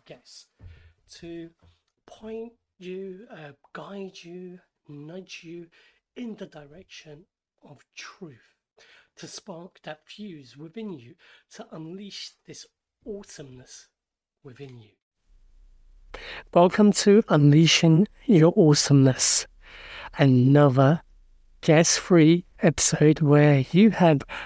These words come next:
my company for the next ten, fifteen, twenty minutes. Well, we'll see how long it takes, takes. So in this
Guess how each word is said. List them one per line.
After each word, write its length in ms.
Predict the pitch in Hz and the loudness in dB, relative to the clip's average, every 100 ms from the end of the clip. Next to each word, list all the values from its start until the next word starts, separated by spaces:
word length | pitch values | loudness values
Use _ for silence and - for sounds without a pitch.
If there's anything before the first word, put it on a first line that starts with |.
| - | -6
my 280 | 151 175 247 | 0 2 2
company 500 | - 233 240 208 226 | 2 2 2 4 2
for 180 | 214 185 | 2 2
the 140 | 156 | 4
next 480 | 147 175 185 - - - - - | 4 4 2 -2 -8 -10 -20 -8
ten, 600 | - 165 170 170 170 175 - _ _ _ _ - | 0 2 4 4 4 2 -4 _ _ _ _ -2
fifteen, 800 | 160 - - 156 160 160 160 156 - - - - | -2 0 2 4 4 4 4 2 -4 -20 -20 -10
twenty 340 | - - 156 156 | -4 2 4 4
minutes. 680 | 160 160 160 170 175 - - - | 4 4 4 2 0 -8 -14 -4
Well, 200 | 196 180 | -2 0
we'll 160 | 180 196 | 0 0
see 260 | - 175 139 | 2 2 2
how 240 | 127 135 | 4 4
long 260 | 135 135 151 | 4 4 2
it 160 | 156 | 0
takes, 300 | - - 143 - - - - - | -6 -4 -4 -4 -12 -12 -14 -14
takes. 460 | - 156 139 - - - - - - | -4 -2 -2 -4 -8 -4 -4 -4 -8
So 340 | - - 175 214 _ _ _ - | -6 0 0 0 _ _ _ 0
in 180 | 233 247 | 4 6
this 400 | 294 226 - | 6 4 0